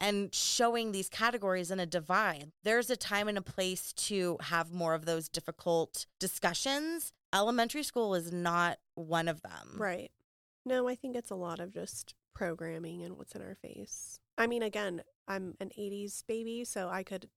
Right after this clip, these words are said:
Speaker 2: you know, maybe there was things on T V that make me think the way I think now.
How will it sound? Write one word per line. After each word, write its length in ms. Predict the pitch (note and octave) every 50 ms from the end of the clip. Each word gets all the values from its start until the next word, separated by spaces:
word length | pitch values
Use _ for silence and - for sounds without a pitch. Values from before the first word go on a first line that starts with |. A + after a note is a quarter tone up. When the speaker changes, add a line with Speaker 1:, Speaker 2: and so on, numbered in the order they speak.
| _ _ _ _ _
Speaker 2:
you 120 | A3+ A3
know, 120 | G#3+ G#3+ G#3
maybe 280 | G#3 G3+ G3+ G#3 G#3+
there 160 | G#3 G#3+ G3
was 120 | F#3+ G3 -
things 300 | - G3+ F#3+ F#3+ G3 G3
on 160 | F#3+ F#3 F#3+
T 180 | - - G3+ F#3
V 180 | F3+ F#3 F#3+
that 200 | F3+ F#3 - -
make 240 | - F#3 F3+ - -
me 100 | F#3+ F#3
think 280 | - - G3 F#3+ - -
the 80 | G3
way 160 | F#3 F#3 F#3+
I 100 | F#3 F#3+
think 240 | G3 - G3 G3 -
now. 300 | G#3 G3+ F#3+ D3+ C3+ F3+